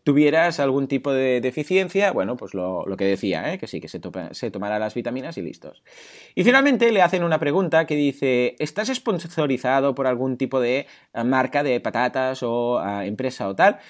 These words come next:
Y dice, esta respuesta la cambió porque al principio era que no,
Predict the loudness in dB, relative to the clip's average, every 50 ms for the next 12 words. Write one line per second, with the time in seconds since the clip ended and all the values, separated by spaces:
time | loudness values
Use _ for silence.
0 | -20 -20 -20 _ _ -2 0 2 2 2 2 0 0 4 4 4 4 2 0 2
1 | 4 4 6 6 6 4 4 2 -2 -2 -4 -2 0 2 2 2 2 2 0 0
2 | 0 2 2 0 0 -2 -2 0 2 4 4 4 4 2 0 0 -2 -4 -4 -4
3 | -4 -2 0 0 0 0 0 0 -2 0 0 0 0 -2 -6 _